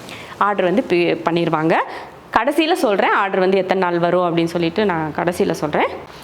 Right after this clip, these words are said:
அடுத்ததா இது பாருங்க, பிஸ்தா கிரீன்ல லைட் பிஸ்தா கிரீன். ஆ, இதுவும் பாருங்க, அதே எல்லாமே ஒரே டிசைன் தான். நான் கலர் மட்டும் சொல்றேன், ஏன்னா சும்மா சும்மா ஒரே டிசைனை சொல்லிட்டே இருக்க வேண்டாம். அதனால கலர் மட்டும் சொல்றேன். சூப்பரான கலர். இதையும் ஆர்டர் போடுங்க. டக்கு, டக்கு,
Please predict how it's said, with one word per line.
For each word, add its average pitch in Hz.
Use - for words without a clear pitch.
அடுத்ததா 247
இது 170
பாருங்க, 170
பிஸ்தா 269
கிரீன்ல 190
லைட் 220
பிஸ்தா 190
கிரீன். 156
ஆ, -
இதுவும் 269
பாருங்க, 156
அதே 202
எல்லாமே 349
ஒரே 247
டிசைன் 240
தான். 294
நான் 202
கலர் 285
மட்டும் 277
சொல்றேன், 190
ஏன்னா 214
சும்மா 233
சும்மா 240
ஒரே 190
டிசைனை 185
சொல்லிட்டே 190
இருக்க 165
வேண்டாம். -
அதனால 240
கலர் 240
மட்டும் 214
சொல்றேன். 202
சூப்பரான 226
கலர். 277
இதையும் 202
ஆர்டர் 185
போடுங்க. 185
டக்கு, 180
டக்கு, 180